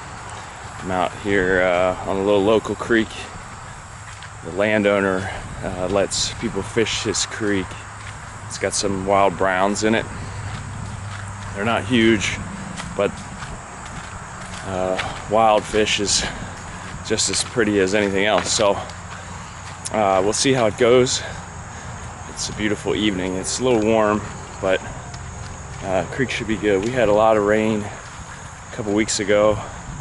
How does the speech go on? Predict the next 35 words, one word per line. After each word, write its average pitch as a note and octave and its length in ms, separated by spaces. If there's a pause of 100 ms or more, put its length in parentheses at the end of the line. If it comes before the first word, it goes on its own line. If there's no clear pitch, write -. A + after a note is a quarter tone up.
(1120)
Uh, F#2+ 200 (320)
this G2+ 320
was, G2 120 (160)
this A2+ 200
whole G2+ 280
area G#2 320
was F#2 140
probably G2 260
flooded. G2 400 (800)
So - 120
I'm G#2 60
interested G#2+ 460
to F#2 80
see A2+ 260
how A2 160
the F#2 100
creek - 280
changed. G2+ 560 (1200)
Um, F#2 200
I've F#2 120
been G2+ 100
hearing G#2 400
some G#2+ 480
reports A2+ 480
of G#2+ 260
creeks - 360
that A2 80
have G2+ 200
totally G#2+ 340
changed G#2+ 480
due G#2 120
to F#2+ 60
all F#2+ 140
the F2 60
flooding. G#2 380